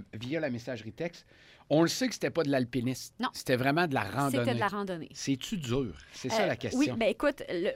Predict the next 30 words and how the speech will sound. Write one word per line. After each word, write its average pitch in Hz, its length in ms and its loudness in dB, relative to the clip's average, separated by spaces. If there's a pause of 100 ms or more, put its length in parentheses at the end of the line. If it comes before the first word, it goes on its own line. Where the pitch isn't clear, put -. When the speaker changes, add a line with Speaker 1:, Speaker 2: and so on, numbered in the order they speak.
Speaker 2:
moi, 233 220 -2 (260)
on 220 100 -2
a 226 60 -6
fait, 381 180 -8 (100)
euh, 262 120 -4
la 226 80 -4
randonnée 220 320 -8
sur, 254 260 -10 (100)
euh, 196 340 0
huit 233 260 0
jours 277 280 0
en 214 180 2
tout, - 260 -8
OK ? - 240 -8 (560)
Euh, 190 220 0
donc, 214 180 0
on 226 100 -2
avait 202 200 0
un, 208 100 -2
quoi, 220 160 -4
un 208 80 0
six - 320 -6
jours 254 300 -2
et 233 120 -4
demi, 233 720 2 (380)
euh, 180 200 -2
de 185 220 -2
montée 220 580 -2 (440)
jusqu'au 220 280 -8
sommet, 220 380 -4